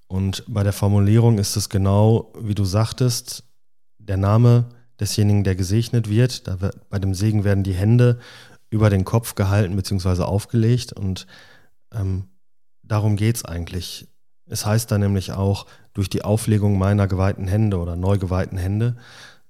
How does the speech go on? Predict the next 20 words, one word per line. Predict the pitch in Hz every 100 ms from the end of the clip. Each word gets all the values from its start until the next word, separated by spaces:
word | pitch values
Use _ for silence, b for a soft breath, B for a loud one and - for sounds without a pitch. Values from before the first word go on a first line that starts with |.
| - -
zu | 104
sagen, | 95 101 101
ja, | 101 104 95 - - _ _
darum | 107 107 110
geht's. | 104 104 87 -
Ich | -
soll | 117 110
jetzt | 107 - - _
bewirken, | 98 104 92 127 143 85
ich | 78
soll | - 107
jetzt | 101 -
was | 98
machen. | 107 120 - 87
Und | 87 90
was, | 92 -
womit | 104 104
macht | 101 101 123
man | 117
was? | 117 127 -